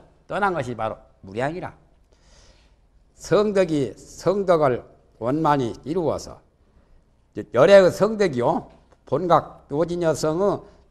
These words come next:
덕을 항사성 공덕이라고 하지요. 항사성 공덕을 원만히 이루어서 법계량이 없어지는 것이, 법계량이라는 것이 법계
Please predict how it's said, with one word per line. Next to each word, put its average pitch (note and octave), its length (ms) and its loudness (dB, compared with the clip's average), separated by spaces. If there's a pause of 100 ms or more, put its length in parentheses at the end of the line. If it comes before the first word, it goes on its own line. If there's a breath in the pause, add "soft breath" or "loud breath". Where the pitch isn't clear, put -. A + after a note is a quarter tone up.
(320)
덕을 E3 420 0 (680)
항사성 F3 760 2
공덕이라고 E3 640 -2 (160)
하지요. E3 420 -2 (500)
항사성 D3 680 -4
공덕을 B2+ 580 -4 (460 soft breath)
원만히 D3 540 -2
이루어서 C#3 520 -6 (800)
법계량이 D#3+ 840 2 (240)
없어지는 A#2 540 -8
것이, D2+ 260 -20 (1300)
법계량이라는 F#3 1200 4
것이 C#3+ 340 0 (400)
법계 D3+ 640 0